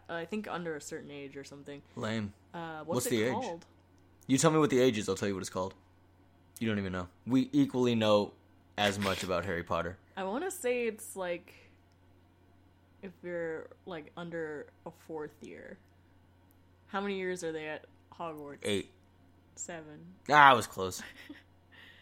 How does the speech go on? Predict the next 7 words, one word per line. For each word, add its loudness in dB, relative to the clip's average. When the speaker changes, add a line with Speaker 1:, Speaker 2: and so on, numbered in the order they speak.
Speaker 1:
Yeah, -8
so. -18
Speaker 2:
So, 10
it's 4
called 8
Fiesta 2
Nights. -8